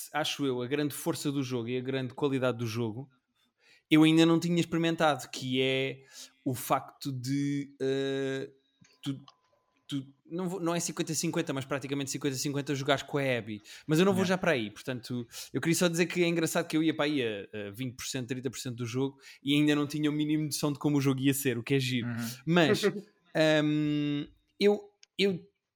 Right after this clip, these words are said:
Speaker 1: eu acho, eu, eu percebo, eh, a crítica que vou fazer, eu percebo a opção, mas eu acho a personagem do Isaac um bocadinho irrelevante. Ou seja,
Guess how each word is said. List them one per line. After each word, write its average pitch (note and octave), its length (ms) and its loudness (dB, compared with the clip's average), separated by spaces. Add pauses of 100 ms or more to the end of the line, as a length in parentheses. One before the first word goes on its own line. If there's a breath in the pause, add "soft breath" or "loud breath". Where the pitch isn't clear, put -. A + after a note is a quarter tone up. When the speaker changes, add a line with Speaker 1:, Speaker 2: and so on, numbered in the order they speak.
(800)
Speaker 1:
eu F#3 300 4
acho, F#3 680 0
eu, F#3 140 4 (100)
eu F#3 100 6
percebo, F3+ 840 2 (200)
eh, D3 280 0
a C#3+ 40 -2
crítica D3+ 460 0
que B2+ 80 -12
vou C#3 80 -4
fazer, B2 260 -2
eu D#3 60 0
percebo C#3 300 0
a C3+ 40 4
opção, D3 420 -4 (280 loud breath)
mas D#3 380 2 (460)
eu D#3+ 240 4
acho E3 380 2
a D#3 100 4
personagem C3 440 -2
do A2+ 180 -8 (120)
Isaac D3 480 -4 (640 loud breath)
um D#3 160 0
bocadinho D3+ 1400 0 (160)
irrelevante. B2+ 1200 -2
Ou E3+ 100 6
seja, G2+ 520 0